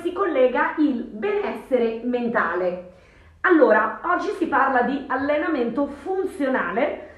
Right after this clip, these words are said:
che è un allenamento che vuol dire tutto e niente. Comunque è una tipologia di allenamento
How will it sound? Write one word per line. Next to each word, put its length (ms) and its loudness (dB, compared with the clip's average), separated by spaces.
che 120 0
è 40 4
un 80 0
allenamento 560 0
che 120 -2
vuol 180 0
dire 220 2
tutto 220 0
e 60 4
niente. 800 -2
Comunque 580 2
è 280 4
una 200 0
tipologia 800 4
di 240 -6
allenamento 1000 -2